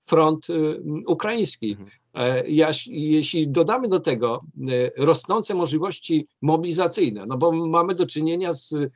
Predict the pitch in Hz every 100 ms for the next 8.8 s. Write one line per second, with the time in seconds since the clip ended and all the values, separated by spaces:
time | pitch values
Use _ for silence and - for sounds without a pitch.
0 | - 156 185 - 180 196 220 196 139 127
1 | _ _ 127 151 147 143 160 160 - 160
2 | 156 - - 151 180 196 143 135 147 151
3 | 160 185 127 113 - _ _ _ 120 127
4 | 123 120 127 123 127 135 143 160 151 -
5 | 156 127 156 151 135 - 147 131 117 113
6 | - 127 127 123 120 127 127 131 127 131
7 | 127 - 147 165 170 - 127 131 113 143
8 | 131 127 131 123 - - 175